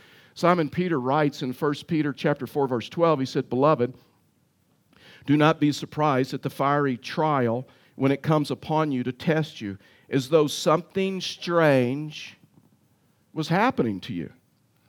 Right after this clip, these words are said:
But rejoice insofar as you share Christ's sufferings, that you may also rejoice and be glad when his glory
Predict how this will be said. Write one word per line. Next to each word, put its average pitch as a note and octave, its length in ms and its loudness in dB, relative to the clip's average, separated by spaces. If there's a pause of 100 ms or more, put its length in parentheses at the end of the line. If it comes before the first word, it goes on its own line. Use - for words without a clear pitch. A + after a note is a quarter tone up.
(640)
But F3 180 6
rejoice E3+ 540 2
insofar F3 880 -2 (400)
as D3 260 2
you D#3 120 -8
share F#3 480 0
Christ's F3 600 -2
sufferings, E3+ 800 -4 (460)
that D#3 120 4
you D#3+ 120 0
may E3+ 240 0
also G3 340 0
rejoice D3+ 640 0
and B2+ 160 -4
be A#2+ 120 -2
glad E3 420 2
when C3 140 -4
his A2+ 160 -6
glory F#3 600 -2